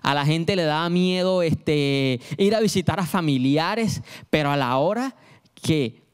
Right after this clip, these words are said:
dijeron que iban a haber descuentos y que cosas que valían dos millones las ibas a comprar en un millón,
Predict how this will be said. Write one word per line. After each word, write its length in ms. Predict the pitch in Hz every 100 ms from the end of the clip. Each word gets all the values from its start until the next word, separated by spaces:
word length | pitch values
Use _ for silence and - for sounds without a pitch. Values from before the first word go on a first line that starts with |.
| -
dijeron 480 | 135 123 175 190 156
que 120 | 165
iban 180 | 185 190
a 40 |
haber 180 | 165 160
descuentos 640 | 180 - 175 170 160 123
y 100 | 123
que 240 | 123 127 131
cosas 320 | - 190 208
que 140 | 208
valían 340 | 180 175 190 202
dos 100 | 208
millones 440 | 220 202 180 151
las 140 | 151 156
ibas 200 | 202 208
a 80 |
comprar 320 | 208 180 196 196
en 100 | 196
un 120 | 214
millón, 420 | 220 220 254